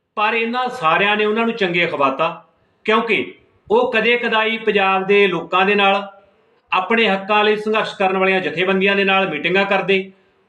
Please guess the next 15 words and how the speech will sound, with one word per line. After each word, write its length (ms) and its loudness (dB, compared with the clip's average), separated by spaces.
ਉਹਨਾਂ 300 4
ਦੇ 120 4
ਮੰਗਾਂ 400 0
ਮਸਲਿਆਂ 420 0
'ਤੇ 220 2
ਗੌਰ 320 2
ਕਰਦੇ, 460 2
ਜੋ 240 4
ਹੋ 200 4
ਸਕਦਾ 340 -2
ਸੀ 140 -2
ਥੋੜ੍ਹਾ 260 0
ਬਹੁਤਾ 300 0
ਹੱਲ 160 -4
ਕਰਦੇ। 360 -4